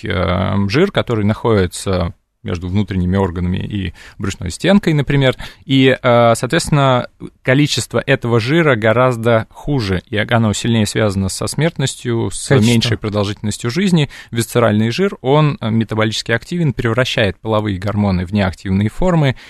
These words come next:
Speaker 1: из мужчин делает женщин, э, ну, в нехорошем смысле слова. Вот если у мужчин, например, начинаются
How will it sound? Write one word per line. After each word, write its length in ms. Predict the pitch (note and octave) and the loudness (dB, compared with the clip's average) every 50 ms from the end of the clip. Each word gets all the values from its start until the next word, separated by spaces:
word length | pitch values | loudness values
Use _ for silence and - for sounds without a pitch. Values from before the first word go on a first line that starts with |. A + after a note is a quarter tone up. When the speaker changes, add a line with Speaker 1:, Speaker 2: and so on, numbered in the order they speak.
| - - | -14 -6
Speaker 1:
из 120 | G#2+ G#2 | 0 0
мужчин 340 | G#2+ G#2+ - - A#2 G#2 F#2+ | 2 2 2 0 0 0 0
делает 340 | F#2 G2+ G2 F#2+ F#2 F#2 F#2+ | 0 -2 -2 -2 -4 -4 0
женщин, 460 | A#2+ D#3 F3+ F3 - - D#3 C#3+ B2+ - - - - _ - | 2 2 2 2 2 2 0 0 0 -4 -10 -20 -20 _ -2
э, 720 | - A#2+ A#2 A#2 A2+ A2+ A2+ A2 A2 A2 G#2+ G#2+ G#2+ G#2+ G#2+ | 2 4 4 6 6 6 6 6 4 4 4 2 0 -2 -2
ну, 220 | C3 B2+ A2 F#2 - - | -2 -2 -2 -2 -6 -12
в 280 | - G#2 G2+ G#2+ A2 A2+ | -10 -6 -6 -6 -4 -4
нехорошем 640 | A2 A#2+ B2+ C3 A#2 - B2+ A2+ G#2 - - G#2+ | -2 2 2 2 2 2 2 0 0 0 -2 -6
смысле 300 | - - A2 A2 - - | -4 -2 -2 -4 -4 -4
слова. 240 | - - D#3+ F#3 G3+ | -6 -2 0 2 2
Вот 200 | E3+ A#2 G2 _ | 2 0 -2 _
если 180 | - - - G2+ | -10 -12 -8 -4
у 40 | G2 | -2
мужчин, 360 | G2+ G#2+ - - A#2+ G#2 F#2+ | -2 -2 -2 -2 -2 0 0
например, 380 | F2 E2+ - - G2 G2 G2 F#2 | 0 -4 -6 -4 -4 -2 -2 -2
начинаются 640 | F2 F2+ - - A2+ A2 G#2 F#2+ F#2 - - G2 | -4 -4 -4 -2 0 2 2 2 0 -2 -6 -8